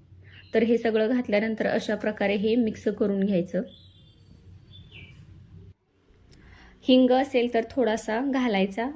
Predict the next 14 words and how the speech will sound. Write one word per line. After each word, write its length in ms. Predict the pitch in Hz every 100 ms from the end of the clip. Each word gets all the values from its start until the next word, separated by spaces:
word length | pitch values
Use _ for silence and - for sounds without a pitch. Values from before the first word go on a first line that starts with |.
| -
माझ्याकडे 380 | 214 208 226 240
हिंग 280 | 233 214 214
आहे 300 | 220 208 214
पण 220 | 196 196
माझ्या 240 | 196 196
लक्षातच 500 | 202 202 208 196 214
आलेलं 360 | 226 196 185 185
नव्हतं 360 | 190 190 190 294 - - - -
भजी 260 | 214 185 190
करताना, 500 | 190 190 185 185 277 - - - - - - - -
त्यामुळे 340 | 214 208 202 208
मी 140 | 208
घातलेलं 540 | 202 233 226 185 185 190
नाही. 220 | 190